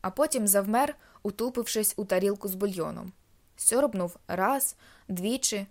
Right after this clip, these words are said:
після чого, затинаючись і не піднімаючи очей, видав: «Атоми, вони, ну, з них же може вилітати фотон, так?» «Так,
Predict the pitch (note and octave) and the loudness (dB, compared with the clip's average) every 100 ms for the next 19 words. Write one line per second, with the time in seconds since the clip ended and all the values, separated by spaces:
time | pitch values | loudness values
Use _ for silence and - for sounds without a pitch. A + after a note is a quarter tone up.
0 | _ _ _ G#3+ G#3 G3+ - C#4 A#3+ G3+ | _ _ _ -4 0 0 4 4 4 4
1 | G3+ G3+ G#3+ D4 C#4+ A3+ F#3+ F#3 - _ | 2 2 0 0 0 0 -2 -4 -6 _
2 | A3 G#3+ G#3 G3+ A3 A#3 A3 G#3 - F#3+ | -2 -2 -2 -2 0 2 2 0 -2 -2
3 | F#3+ F#3+ - C4 C4+ - F3+ F#3 E3+ D#3 | -4 0 2 2 0 -8 -6 -2 -2 -2
4 | - - _ _ _ _ _ _ _ _ | -6 -20 _ _ _ _ _ _ _ _
5 | C4 D4 A#3+ G3 F3+ E3+ - _ _ _ | 2 2 0 0 -2 -4 -10 _ _ _
6 | - _ - A3 A#3 A#3+ A#3 G#3+ _ A3 | -20 _ -2 2 4 4 2 -2 _ 0
7 | A#3 A3 - _ _ _ _ - G#3 A3 | 2 0 -2 _ _ _ _ -6 4 4
8 | B3 B3+ B3 A3+ A#3+ G4 D#4 A3+ F#3 G#3+ | 6 2 4 4 4 4 4 2 0 2
9 | A#3 B3 A#3+ A3+ A3+ - - B3+ - F3 | 2 4 0 2 0 -2 -4 -2 0 0
10 | E3 E3+ D4+ F4+ - _ _ - _ _ | 0 0 0 0 -10 _ _ -20 _ _
11 | A3 B3+ C4 | 2 2 -2